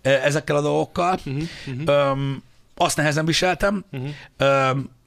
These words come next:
Speaker 1: a feleségem nem érzi jól magát sokszor, és ez
Speaker 2: Mhm.
Speaker 1: frusztrál engem.
Speaker 2: Igen, igen, igen.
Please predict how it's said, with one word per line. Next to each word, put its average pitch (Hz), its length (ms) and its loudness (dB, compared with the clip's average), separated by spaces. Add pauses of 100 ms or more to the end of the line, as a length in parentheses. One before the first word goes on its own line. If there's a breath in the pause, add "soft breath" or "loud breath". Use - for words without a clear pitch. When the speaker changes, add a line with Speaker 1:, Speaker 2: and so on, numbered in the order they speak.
Speaker 1:
a 120 260 0 (800)
feleségem 180 560 0
nem 170 140 -2
érzi 165 260 0
jól 160 140 2
magát 156 280 0
sokszor, 165 460 0
és 151 160 0
ez 151 80 0
Speaker 2:
Mhm. 151 100 0
Speaker 1:
frusztrál 156 360 0
engem. 143 400 -2 (100)
Speaker 2:
Igen, 147 200 -8 (220 loud breath)
igen, 156 140 -8
igen. 151 140 4